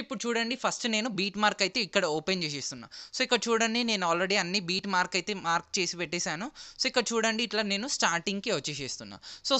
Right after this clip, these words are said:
స్టార్టింగ్‌కి వచ్చేసిన తర్వాత ప్లస్ సింబల్ క్లిక్ చేసి మీడియా క్లిక్ చేసేస్తే ఇలా మన గ్యాలరీ ఉన్న ఆప్షన్స్ అన్నీ కూడా ఇక్కడ మనకు చూపిస్తది. So మీరేంటంటే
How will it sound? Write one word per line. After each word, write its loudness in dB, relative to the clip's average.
స్టార్టింగ్‌కి 4
వచ్చేసిన -2
తర్వాత 2
ప్లస్ -2
సింబల్ 0
క్లిక్ -4
చేసి -4
మీడియా 0
క్లిక్ -6
చేసేస్తే -4
ఇలా 0
మన -2
గ్యాలరీ 0
ఉన్న -4
ఆప్షన్స్ -6
అన్నీ -6
కూడా -4
ఇక్కడ -4
మనకు -8
చూపిస్తది. -8
So 4
మీరేంటంటే 0